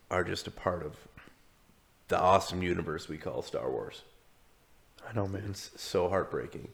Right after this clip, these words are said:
Speaker 2: Ugh.
Speaker 1: But <laughs>
Speaker 2: We'll move on.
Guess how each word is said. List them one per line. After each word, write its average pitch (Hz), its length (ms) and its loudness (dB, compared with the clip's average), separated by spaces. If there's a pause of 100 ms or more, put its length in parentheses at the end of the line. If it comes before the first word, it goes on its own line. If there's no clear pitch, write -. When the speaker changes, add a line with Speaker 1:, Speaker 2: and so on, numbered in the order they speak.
Speaker 2:
Ugh. 120 60 -2 (800)
Speaker 1:
But 85 220 2 (260)
<laughs> - 140 6 (280)
Speaker 2:
We'll 135 120 12
move 135 240 12
on. 107 280 12